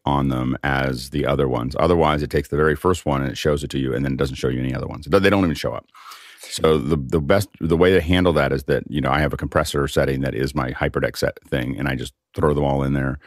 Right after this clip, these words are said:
And I, you know, I will not even try to put something on a hyperdeck until I throw it through the compressor, even if it's, I'm reco-, I'm going from Apple ProRes to Apple ProRes. You know, it, it,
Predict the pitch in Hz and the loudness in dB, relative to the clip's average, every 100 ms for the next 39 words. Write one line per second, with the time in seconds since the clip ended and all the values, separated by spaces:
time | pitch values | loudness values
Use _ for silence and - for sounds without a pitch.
0 | - - _ - 67 67 65 62 60 - | -20 -20 _ -6 -4 -2 0 -2 -4 -4
1 | 73 67 - - 80 - - 76 78 82 | -4 -4 -4 -4 -4 -6 -2 0 2 4
2 | 80 76 76 71 69 80 76 71 69 69 | 4 4 2 0 0 2 2 0 -2 -2
3 | 69 67 67 65 65 65 67 65 - 71 | -2 -2 -2 -2 -2 -2 -2 -2 0 -2
4 | - 69 - 69 71 67 - 82 85 85 | 0 -4 -4 -2 0 0 0 2 4 2
5 | 80 - - 76 73 - - 78 71 78 | 0 -4 -2 0 0 0 0 0 2 0
6 | 71 71 71 71 - 71 67 - 67 67 | 0 -2 -2 0 0 0 0 -2 -4 -2
7 | 76 65 64 64 - - - _ - 71 | 0 2 0 -4 -8 -18 -20 _ -2 0
8 | 69 - 73 - - 69 | 0 0 -2 -4 -4 -4